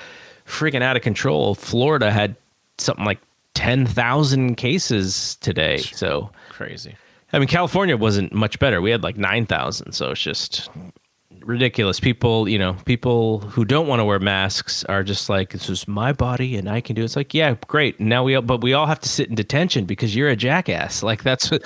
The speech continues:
Speaker 1: <laughs> that's essentially what it is. Like, everyone's gonna take one for the team with someone that they don't like, who's not being a good teammate. So, uh, yeah, but that's just the deal. We'll, we'll, I don't <laughs> imagine things are gonna change anytime soon.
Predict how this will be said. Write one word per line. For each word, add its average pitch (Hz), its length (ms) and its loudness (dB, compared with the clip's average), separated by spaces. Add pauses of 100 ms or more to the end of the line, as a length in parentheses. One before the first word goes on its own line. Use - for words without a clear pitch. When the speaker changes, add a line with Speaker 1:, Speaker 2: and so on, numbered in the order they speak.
Speaker 1:
<laughs> - 80 -20
that's - 220 -2
essentially 180 520 2
what 120 160 4
it 117 100 2
is. 110 300 2
Like, 104 180 0 (320)
everyone's 139 320 2
gonna 143 200 2
take - 380 -2
one 135 200 2
for 135 120 -2
the 117 120 -2
team 113 600 2
with 107 240 0
someone 131 280 2
that 113 100 2
they 110 120 2
don't 113 240 2
like, 113 340 2
who's 104 260 -4
not 107 380 0
being 110 180 2
a - 20 -18
good 98 180 -2
teammate. 95 440 -2 (580)
So, 87 340 0
uh, 85 220 0 (240)
yeah, 160 220 2 (100)
but 139 280 0
that's 127 200 0
just - 200 0
the 117 80 -2
deal. 104 360 2
We'll, 107 240 0
we'll, 107 280 2 (280)
I 110 80 0
don't 131 160 4
<laughs> 135 80 4
imagine 139 300 4
things 131 240 2
are 117 60 0
gonna 113 120 2
change 104 440 0
anytime 110 480 0
soon. 82 400 -6